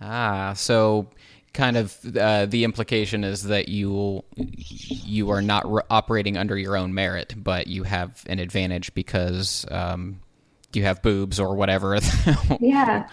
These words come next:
Speaker 1: whatever their assertion is.
Speaker 2: Yeah, because the reality is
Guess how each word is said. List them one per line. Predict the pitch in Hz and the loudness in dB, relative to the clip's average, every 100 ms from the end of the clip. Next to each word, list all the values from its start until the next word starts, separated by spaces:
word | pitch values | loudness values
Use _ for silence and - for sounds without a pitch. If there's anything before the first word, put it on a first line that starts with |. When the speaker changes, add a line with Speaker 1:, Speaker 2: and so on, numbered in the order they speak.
| - | -2
Speaker 1:
whatever | 127 123 113 | 4 6 6
their | 113 110 | 4 4
assertion | 101 127 104 - 98 | 4 2 2 2 0
is. | 92 101 - - _ _ _ | 2 0 -2 -8 _ _ _
Speaker 2:
Yeah, | 240 233 233 | 4 6 6
because | 220 214 220 214 208 - | 4 2 4 2 0 0
the | 214 | 4
reality | 208 202 220 269 226 185 180 | 4 4 4 4 4 6 4
is | 180 185 185 - | 4 2 0 -4